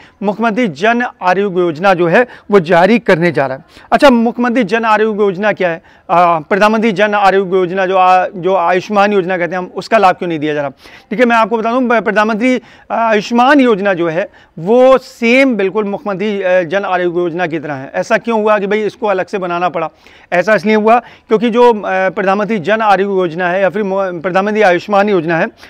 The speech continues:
वो एसईसीसी, अ, सामाजिक, आर्थिक और जाति जनगणना, ठीक है, उस टाइम जो प्रधानमंत्री थे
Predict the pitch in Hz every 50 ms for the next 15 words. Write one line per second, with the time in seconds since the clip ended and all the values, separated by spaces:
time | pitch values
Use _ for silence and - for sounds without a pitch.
0 | - - _ 208 220 233 247 262 269 - _ - 214 214 240 233 - - 294 233
1 | 240 240 - - 220 208 - - 226 208 175 143 - - 185 180 - - 190 180
2 | 190 196 196 190 226 - - 190 180 180 175 233 214 220 190 139 151 175 170 165
3 | - 262 220 180 196 170 160 151 147 139 143 139 - 226 220 196 180 - _ _
4 | - 127 175 202 214 170 - - 220 214 202 190 208 - 190 180 190 202 208 196
5 | 180 220 196 165 220 226